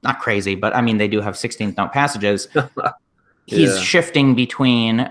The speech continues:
Speaker 1: and then, and then he does give it to the, the other violins,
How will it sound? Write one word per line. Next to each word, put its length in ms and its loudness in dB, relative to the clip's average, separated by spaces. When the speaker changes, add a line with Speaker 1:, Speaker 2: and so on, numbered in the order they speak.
Speaker 1:
and 120 2
then, 120 4
and 200 -2
then 120 2
he 120 -2
does 260 -2
give 180 -4
it 100 -14
to 80 -10
the, 500 -4
the 200 -4
other 180 -2
violins, 580 -2